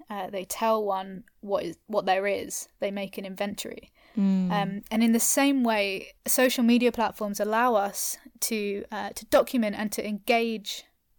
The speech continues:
Speaker 1: with our community in real time. Day and night, we are absolutely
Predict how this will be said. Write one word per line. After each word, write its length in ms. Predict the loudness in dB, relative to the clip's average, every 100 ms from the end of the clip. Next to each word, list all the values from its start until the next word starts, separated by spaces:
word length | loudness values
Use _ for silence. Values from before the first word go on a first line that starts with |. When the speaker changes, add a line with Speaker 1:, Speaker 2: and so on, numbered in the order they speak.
| -8
Speaker 1:
with 120 | -2
our 120 | -2
community 540 | -2 -4 -2 -2 -4 -8
in 120 | -6
real 220 | -6 -6
time. 440 | -6 -10 -10 -10 -12 0
Day 180 | 2
and 140 | 4 2
night, 260 | 2 0
we 120 | -2 -2
are 280 | 0 -2 -6 _ _
absolutely 840 | 0 0 -2 -4 -4 -4 -6 -6